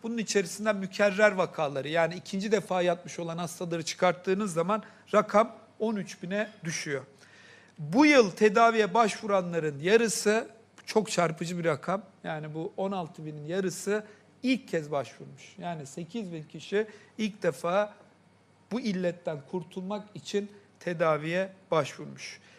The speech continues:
Yatarak tedavi gören hastaların maddeye başladıkları yaşın ortalaması da yirmi iki.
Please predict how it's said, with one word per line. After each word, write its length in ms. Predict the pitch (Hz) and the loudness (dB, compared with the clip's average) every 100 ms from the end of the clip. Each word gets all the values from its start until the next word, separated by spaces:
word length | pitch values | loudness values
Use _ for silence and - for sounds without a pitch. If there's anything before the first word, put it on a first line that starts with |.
| - _ | -20 _
Yatarak 440 | 190 202 254 262 - | 2 8 10 8 8
tedavi 420 | 220 220 233 247 | 2 6 4 4
gören 280 | 214 196 180 | 2 2 2
hastaların 800 | - 196 - 220 214 214 269 269 - - _ _ - | 2 2 2 2 4 6 6 4 -12 -20 _ _ -10
maddeye 760 | 151 190 190 - 220 220 160 | -2 -2 -2 0 2 2 2
başladıkları 720 | 185 202 - 202 175 - 160 151 | 0 0 -2 -6 -6 -6 -6 -2
yaşın 380 | 196 196 156 - | 0 -2 -4 -2
ortalaması 760 | 185 180 190 190 185 170 - | -2 0 -2 -2 -4 -6 -4
da 240 | 175 196 196 - _ | 2 2 2 -10 _
yirmi 400 | 151 185 165 160 | -6 -2 -2 -2
iki. 360 | 156 - - - | -8 -10 -16 -20